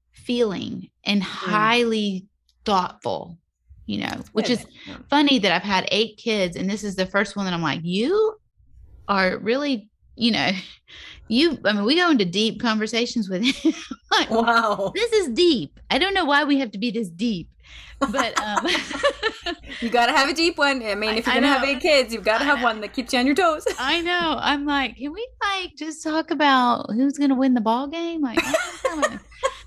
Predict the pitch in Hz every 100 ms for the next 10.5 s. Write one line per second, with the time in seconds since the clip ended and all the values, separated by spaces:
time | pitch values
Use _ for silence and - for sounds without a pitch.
0 | - - - - - - - 269 254 202
1 | - - - - - 233 - 320 277 247
2 | - 233 254 277 262 240 233 233 202 196
3 | 220 214 202 180 - 208 196 180 175 160
4 | _ - 240 185 98 80 - - - -
5 | - 202 180 147 214 147 - 180 175 156
6 | 147 - 170 151 - - - - _ _
7 | - - 190 180 160 - - _ - -
8 | - - 170 147 104 - - - - -
9 | - - - - - _ - - - -
10 | - 175 85 - -